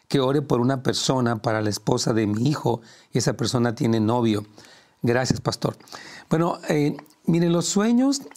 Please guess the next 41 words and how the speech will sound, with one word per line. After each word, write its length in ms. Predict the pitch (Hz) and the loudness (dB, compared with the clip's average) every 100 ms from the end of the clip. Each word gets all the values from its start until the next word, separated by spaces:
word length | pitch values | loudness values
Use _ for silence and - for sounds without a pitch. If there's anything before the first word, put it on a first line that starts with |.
| - - | -10 -2
obviamente, 540 | 151 175 180 175 165 160 | 0 2 2 2 0 2
yo 260 | 175 - - | 0 -2 -4
he 80 | 185 | -2
dicho 180 | 165 | 0
que 120 | 185 165 | 0 0
hay 100 | 151 - - | -2 -6 -2
tres 280 | 156 151 - _ | 0 -2 -8 _
tipos 300 | - 131 139 | -2 0 0
de 80 | 117 | 2
sueños, 320 | 117 104 101 | 0 0 -2
¿verdad? 260 | 98 113 175 _ - _ _ | -2 -4 -6 _ -20 _ _
Uno 300 | - 170 202 | -2 0 2
son 180 | 202 165 | 0 0
los 120 | 165 | 0
sueños 240 | - 156 139 | 0 0 0
de 100 | 120 | 0
pizza. 420 | - 123 - - - | -2 -4 -4 -6 -4
<laughs> 80 | - | -2
Digamos, 280 | - - 160 | 0 0 0
usted 220 | 147 147 | 0 -2
comió 360 | - 143 131 139 | 0 2 2 2
demasiado, 760 | 131 113 - 131 131 143 151 147 - - - - | 2 0 0 0 2 0 -2 -6 -16 -20 -20 -4
este, 500 | - 117 107 - 113 | 0 0 -2 0 0
y 40 | |
la, 260 | 113 113 110 | 2 0 0
le 160 | 110 113 | -2 -2
cayó 260 | - 120 | -2 -2
pesado 580 | 123 123 127 131 156 165 | -2 -2 0 0 0 0
y 240 | 117 98 - - - _ | 0 -2 -6 -20 -20 _
tiene 500 | - 127 123 123 110 | -2 0 0 0 0
un 160 | 113 113 | 0 -2
sueño 400 | - - - 135 | -2 -2 -2 -2
<laughs> 20 | |
difícil 640 | 123 101 131 123 131 113 | -2 -2 -2 0 0 2
y 180 | 107 107 | 2 0
algo 260 | 113 120 | 0 0
raro 280 | 110 120 110 | 0 -2 0
le 260 | 104 104 - | -2 -4 -6
sue-, 320 | - 110 123 | -4 -4 -4
sueña, 280 | - 113 101 | -4 -2 -2
¿verdad? 160 | 151 | -6